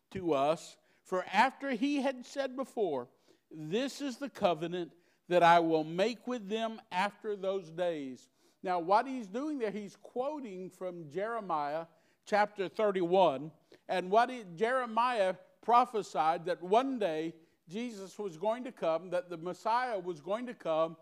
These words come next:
and he was going to set up a new covenant. Remember, the old covenant was made with Moses,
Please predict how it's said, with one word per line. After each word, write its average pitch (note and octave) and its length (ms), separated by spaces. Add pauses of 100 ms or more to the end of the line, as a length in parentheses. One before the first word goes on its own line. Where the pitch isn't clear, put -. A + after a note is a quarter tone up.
(240)
and F#3+ 160
he B3 140
was B3+ 180
going B3 240
to A3 80
set B3+ 300
up A#3 140
a A3 160 (260)
new A#3+ 380
covenant. F#3+ 640 (300)
Remember, G3+ 520
the F#3+ 160
old A#3 300
covenant D#3+ 480
was D#3+ 220
made F#3 260
with E3+ 240
Moses, F#3 640